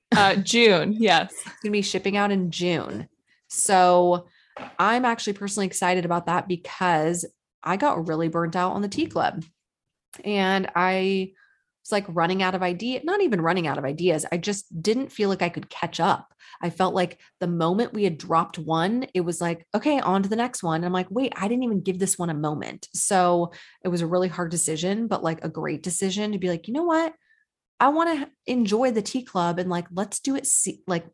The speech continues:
Speaker 2: a seasonal, uh, quarterly."
Speaker 1: Yeah. And I think they're, they're gonna be so much more intentional now that I think they're,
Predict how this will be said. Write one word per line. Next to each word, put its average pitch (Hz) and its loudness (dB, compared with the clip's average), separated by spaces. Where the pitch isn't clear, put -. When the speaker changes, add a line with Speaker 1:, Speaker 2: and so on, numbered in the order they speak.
Speaker 2:
a 165 0
seasonal, 165 0
uh, 156 2
quarterly." 156 -4
Speaker 1:
Yeah. 202 6
And 208 6
I 220 4
think 254 4
they're, 269 0
they're 220 2
gonna 214 -2
be 226 -4
so 214 -6
much 202 -6
more 220 2
intentional 214 0
now 240 4
that 220 2
I 190 2
think 196 -2
they're, 202 4